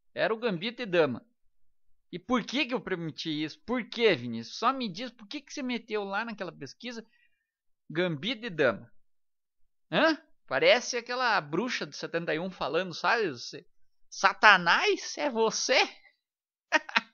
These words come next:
Ai, por que que eu tô falando isso? Bom, primeiro, tava lá porque eu queria estudar, entendeu? Esse negócio aqui do nosso canal aqui é realmente a gente estudar junto. E vamos que vamos. Mas por que que o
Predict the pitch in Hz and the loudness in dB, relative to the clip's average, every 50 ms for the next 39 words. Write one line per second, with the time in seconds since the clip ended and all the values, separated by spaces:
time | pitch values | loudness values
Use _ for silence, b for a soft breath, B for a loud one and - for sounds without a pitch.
0 | _ _ _ _ B B B B B B B B B B B B B B - - | _ _ _ _ B B B B B B B B B B B B B B 0 2
1 | 277 269 269 262 262 262 254 254 247 233 202 208 233 233 196 - 240 247 214 240 | 4 6 6 6 8 8 8 8 6 4 0 -4 -6 -6 -6 -6 -10 -8 -6 -6
2 | 233 233 - 226 208 - - 220 202 196 202 208 196 185 180 - - 185 202 190 | -4 0 2 2 2 4 4 2 4 4 2 2 2 0 0 0 2 4 4 4
3 | - - b b b b b b - 294 302 240 226 220 190 170 - - 269 294 | 4 0 b b b b b b -4 -2 2 4 4 4 4 4 4 6 6 8
4 | 285 285 233 226 262 277 269 - - - 277 269 262 - 247 226 262 262 214 - | 8 6 6 6 4 0 0 -2 -6 -6 -6 -6 -6 -8 -10 -8 -8 -6 -8 -8
5 | - - 202 170 220 226 202 156 127 _ - 120 127 156 175 170 151 143 190 - | -10 -6 0 2 2 2 2 0 -6 _ -16 -16 -14 -12 -10 -10 -10 -10 -12 -14
6 | - 285 277 254 208 196 226 254 226 - - 170 - - 226 214 190 180 190 190 | -16 -14 -12 -10 -8 -6 -6 -6 -6 -8 -10 -14 -14 -14 -14 -12 -10 -8 -8 -10
7 | 180 - - - 156 139 - 156 185 208 208 185 165 139 123 - - 226 240 262 | -10 -12 -12 -10 -8 -8 -6 -4 -4 -2 -2 0 -2 -2 -4 -8 -14 -16 -14 -12
8 | 269 262 254 233 208 170 - _ _ _ - 214 240 254 269 254 220 160 180 226 | -10 -8 -6 -6 -6 -8 -8 _ _ _ -6 -2 -2 0 0 -2 -2 -4 -4 -4
9 | 226 202 165 165 190 226 240 226 226 185 196 233 240 - - - - - 214 185 | -4 -4 -6 -8 -8 -8 -10 -10 -10 -8 -8 -10 -10 -12 -14 -16 -14 -12 -6 -2
10 | 196 208 180 139 123 143 180 208 220 220 _ _ _ _ _ _ - - _ _ | 0 0 0 -2 -4 -6 -6 -8 -8 -10 _ _ _ _ _ _ -20 -20 _ _
11 | - - - - 196 196 151 139 185 226 247 254 240 - - 262 226 151 151 185 | -20 -20 -12 -8 -6 -4 0 2 2 2 2 2 -2 -4 -4 -4 -2 2 4 4
12 | 196 214 196 165 139 110 - - _ _ _ _ _ _ _ _ _ _ _ _ | 6 6 4 0 -4 -6 -8 -10 _ _ _ _ _ _ _ _ _ _ _ _
13 | _ - 165 202 202 - - 247 233 208 190 - 226 262 254 - - 247 220 202 | _ -2 -2 -2 -2 -4 -6 -6 -6 -6 -8 -12 -14 -14 -14 -12 -10 -6 -4 -2
14 | 196 190 180 175 175 165 160 156 151 143 135 131 123 120 117 117 | 0 0 0 0 2 2 0 0 0 0 0 0 0 -2 -4 -6